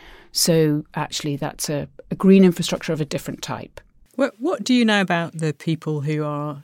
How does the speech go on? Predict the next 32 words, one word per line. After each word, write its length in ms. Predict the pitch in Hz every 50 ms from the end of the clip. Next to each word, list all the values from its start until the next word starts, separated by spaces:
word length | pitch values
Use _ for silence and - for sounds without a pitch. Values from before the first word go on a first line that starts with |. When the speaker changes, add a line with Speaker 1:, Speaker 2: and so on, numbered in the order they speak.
| _ -
Speaker 2:
investing 500 | - 147 139 165 160 - - - 190 185
on 160 | 180 180 180
your 160 | 180 180 175
platform 560 | 165 - 202 196 _ - - 240 247 262 233 165
and 320 | 147 147 151 147 151 -
how 260 | - 147 160 156 151 151
they 140 | 151 151
choose 560 | 147 - - - - 175 160 160 160 156 - -
which 240 | 160 151 - -
projects 380 | - - 170 156 - 156 - -
to 120 | - - 165
invest 360 | 156 151 170 160 - - -
in? 160 | 196 208 220
Is, 200 | 208 160 160 151
do 260 | - - 143 - 170 156
they, 100 | 165 165
do 140 | - - 165
they 140 | 165 165
generally 480 | 160 - 175 170 160 160 160 160 156 156
prefer 460 | 151 - - 156 - - 160 156 151
projects 500 | 151 - - 156 - - 156 - - -
that 200 | - 156 - - -
are 100 | 156 160
local 440 | 156 156 160 160 156 156 - 156 147
to 160 | - - 151
where 180 | 156 156 151 147
they're 180 | 147 147 147
living? 400 | 151 156 160 160 170 208 262 285 - - - - - - - - - - - - - - - - - - -
Speaker 1:
No, 360 | 226 226 226 233 226 208 196
not 220 | 202 220 233 -
necessarily. 720 | 240 233 208 - 220 - - 214 190 170 151 143 135 131
We, 260 | 143 180 202 202 190